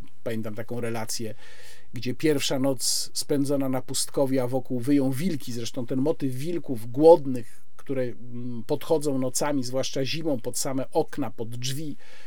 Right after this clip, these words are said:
domów powtarza się tam w bardzo wielu relacjach. Były jakieś takie, no, pojedyncze ludzkie odruchy ze strony, y, Rosjan, mm, czy Sowietów. To również się w tych relacjach pojawia. Na przykład,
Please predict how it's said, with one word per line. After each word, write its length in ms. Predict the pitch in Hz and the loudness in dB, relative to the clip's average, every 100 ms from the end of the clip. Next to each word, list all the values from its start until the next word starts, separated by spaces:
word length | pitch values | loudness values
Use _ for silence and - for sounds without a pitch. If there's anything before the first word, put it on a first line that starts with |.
| - - | -4 0
domów 380 | 123 160 151 123 | 4 4 4 -2
powtarza 480 | 151 - 190 196 143 | -4 -2 -2 0 -2
się 140 | - | -4
tam 180 | 117 104 | -4 -4
w 60 | 113 | -2
bardzo 360 | 127 123 120 | -2 -2 -2
wielu 280 | 113 120 120 - - - | -2 -2 -2 -4 -4 -4
relacjach. 760 | 123 139 156 175 - 113 85 - - - - - | -2 0 4 2 2 -2 -4 -4 -4 -4 -4 -2
Były 240 | 123 165 | 0 2
jakieś 320 | 170 - 143 | 2 0 -2
takie, 340 | - 139 165 143 - 143 | -2 -2 0 -2 -2 -4
no, 140 | 139 | -2
pojedyncze 880 | - 156 156 165 185 160 165 147 139 - - - - - - - | 2 2 4 2 0 0 2 2 0 -2 -4 -4 -4 -4 -4 -2
ludzkie 520 | 151 185 190 - 180 | 4 4 4 2 2
odruchy 460 | 151 147 220 220 143 | 2 2 0 0 -2
ze 120 | 113 | -2
strony, 400 | - 131 127 127 | -2 -2 -2 -2
y, 160 | 127 120 127 117 117 113 120 110 - | -2 -4 -4 -2 -2 -4 -4 -4 -4
Rosjan, 720 | 120 127 156 - 131 104 104 - - - | -2 0 2 2 0 -2 -4 -4 -6 -4
mm, 240 | 107 107 | -4 -4
czy 160 | - 101 | -4 -4
Sowietów. 680 | - 135 127 156 151 113 - | -2 -2 2 2 2 -2 -4
To 120 | - | -2
również 380 | 131 175 175 139 | 0 0 0 -4
się 140 | - 120 | -4 -4
w 60 | |
tych 140 | - 113 | -4 -4
relacjach 440 | 120 120 120 120 | -4 -4 -4 -4
pojawia. 400 | 135 143 143 131 | -2 0 0 0
Na 100 | 110 | -2
przykład, 380 | - 107 113 | -4 -4 -4